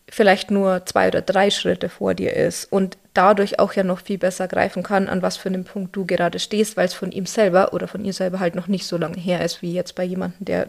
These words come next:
das eben schon unglaublich lange macht. Also, dass wir da einfach lernen, dass unsere Zielgruppe auch so mit uns mitwächst.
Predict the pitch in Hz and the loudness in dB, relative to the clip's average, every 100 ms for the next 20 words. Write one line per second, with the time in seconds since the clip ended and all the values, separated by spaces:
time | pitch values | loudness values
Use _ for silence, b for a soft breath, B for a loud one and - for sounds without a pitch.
0 | - 185 - 190 180 170 165 _ 208 185 | -6 -14 -8 -6 -4 -4 -6 _ 0 0
1 | 175 180 180 170 165 165 165 - - B | -2 -6 -2 0 0 0 -2 -4 -14 B
2 | B B B B B - 190 190 190 185 | B B B B B -2 4 4 4 2
3 | 185 208 196 190 185 - 190 214 233 247 | 6 6 4 -2 -4 0 4 6 6 4
4 | B B B _ _ _ _ - 214 202 | B B B _ _ _ _ -2 4 6
5 | 196 - 202 190 185 180 180 - - 262 | 4 2 0 2 2 2 0 -4 0 0
6 | 233 208 202 - 190 - 185 175 175 170 | 2 0 0 0 0 0 -2 -2 -4 -2
7 | 214 214 - - - - | -2 -2 -4 -6 -8 -14